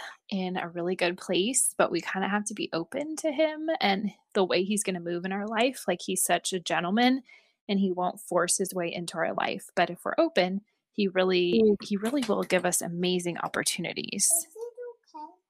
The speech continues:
Speaker 2: Even
Speaker 1: Yes, you can
Speaker 2: just,
Speaker 1: have that. Go
Speaker 2: even
Speaker 1: eat
Speaker 2: just
Speaker 1: it
Speaker 2: hearing
Speaker 1: at the table,
Speaker 2: Oh, sorry.
Speaker 1: please. Sorry. Oh my goodness, <laughs> this girl.
Speaker 2: That's
Speaker 1: I tell
Speaker 2: okay.
Speaker 1: you, she
Speaker 2: That's
Speaker 1: always
Speaker 2: okay.
Speaker 1: interrupts.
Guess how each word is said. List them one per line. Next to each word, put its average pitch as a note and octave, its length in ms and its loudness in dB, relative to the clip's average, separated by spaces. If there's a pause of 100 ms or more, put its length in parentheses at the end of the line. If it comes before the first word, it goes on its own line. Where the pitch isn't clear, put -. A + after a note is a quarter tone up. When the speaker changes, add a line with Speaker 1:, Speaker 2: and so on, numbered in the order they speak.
(760)
Speaker 2:
Even B3+ 280 10
Speaker 1:
Yes, D#4 40 -2
you D4 80 6
can C#4 60 8
Speaker 2:
just, B3+ 220 2
Speaker 1:
have B3+ 160 -2
that. - 240 -12 (140)
Go - 100 4
Speaker 2:
even A#3+ 100 10
Speaker 1:
eat C4 80 8
Speaker 2:
just B3 200 4
Speaker 1:
it B3+ 80 2
Speaker 2:
hearing A#3+ 180 4
Speaker 1:
at A3 40 -6
the B3 80 2
table, A3 400 -4
Speaker 2:
Oh, A3 80 -2
sorry. - 60 -10
Speaker 1:
please. - 260 -6 (680)
Sorry. - 580 0
Oh - 100 -4
my - 160 -6
goodness, - 380 -2
<laughs> - 60 -18
this - 200 -2
girl. - 300 0 (180)
Speaker 2:
That's B3+ 140 2
Speaker 1:
I E4+ 60 4
tell F#4 200 6
Speaker 2:
okay. E4 40 4
Speaker 1:
you, D#4+ 100 4
she D#4 200 2
Speaker 2:
That's - 80 2
Speaker 1:
always D4 320 2
Speaker 2:
okay. C#4 40 -6
Speaker 1:
interrupts. C#4 520 -2